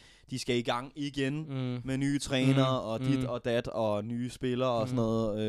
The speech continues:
Speaker 1: Øhm, så, så derfor så, så tror jeg, at det vil, faktisk vil være en god transfer for ham.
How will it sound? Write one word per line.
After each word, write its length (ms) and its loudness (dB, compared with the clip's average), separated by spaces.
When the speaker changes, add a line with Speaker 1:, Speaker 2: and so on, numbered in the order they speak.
Speaker 1:
Øhm, 160 -4
så, 240 -4
så 120 -8
derfor 280 -2
så, 220 0
så 140 -4
tror 240 2
jeg, 80 4
at 80 0
det 120 4
vil, 160 -2
faktisk 300 0
vil 120 -2
være 80 0
en 80 -2
god 200 2
transfer 340 -6
for 160 -6
ham. 120 -8